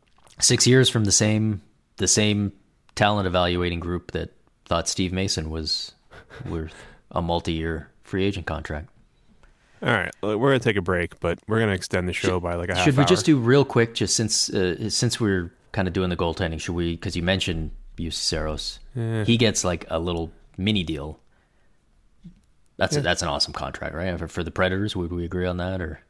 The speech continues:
Speaker 2: it's, oh, as long, as long as, as long as we're ready to put U C Saros in a little earlier,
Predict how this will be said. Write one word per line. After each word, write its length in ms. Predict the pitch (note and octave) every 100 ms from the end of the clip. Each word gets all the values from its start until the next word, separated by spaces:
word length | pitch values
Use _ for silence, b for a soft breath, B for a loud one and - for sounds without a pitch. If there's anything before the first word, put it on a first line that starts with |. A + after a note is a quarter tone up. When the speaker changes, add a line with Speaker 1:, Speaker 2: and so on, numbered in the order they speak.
| _ -
Speaker 2:
it's, 220 | D#3+ - -
oh, 200 | G2+ F#2+
as 80 | G#2
long, 180 | A2+ -
as 140 | G#2
long 200 | A2 C3+
as, 160 | D#3 A#2+
as 140 | G2+ A2
long 160 | D3+
as 100 | E3
we're 80 | D#3
ready 180 | C#3+ C#3
to 80 | B2
put 160 | B2+ A2
U 100 | A#2
C 140 | A2+
Saros 460 | - A#2 A2+ G#2+ A#2
in 160 | G#2+
a 80 | G2+
little 160 | G#2+ A2
earlier, 460 | A2 G#2 F2+ F2+